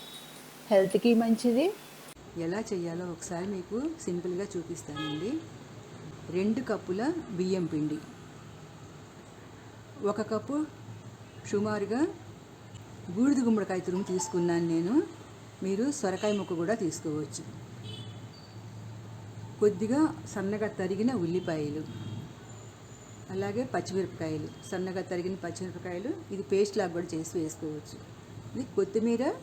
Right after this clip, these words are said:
Speaker 2: కరివేపాకు, అల్లం, వెల్లుల్లి ఫ్రెష్గా దంచి వేసానండి. పెసరపప్పు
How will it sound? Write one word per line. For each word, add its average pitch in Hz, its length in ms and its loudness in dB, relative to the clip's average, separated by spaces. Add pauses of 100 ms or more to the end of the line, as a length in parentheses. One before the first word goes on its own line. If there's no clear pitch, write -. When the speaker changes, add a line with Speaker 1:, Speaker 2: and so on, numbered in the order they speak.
(520)
Speaker 2:
కరివేపాకు, 160 680 0 (1900)
అల్లం, 226 280 8 (400)
వెల్లుల్లి 170 460 2 (400)
ఫ్రెష్గా 202 440 2 (120)
దంచి 185 340 0 (380)
వేసానండి. 165 640 0 (440)
పెసరపప్పు 233 640 0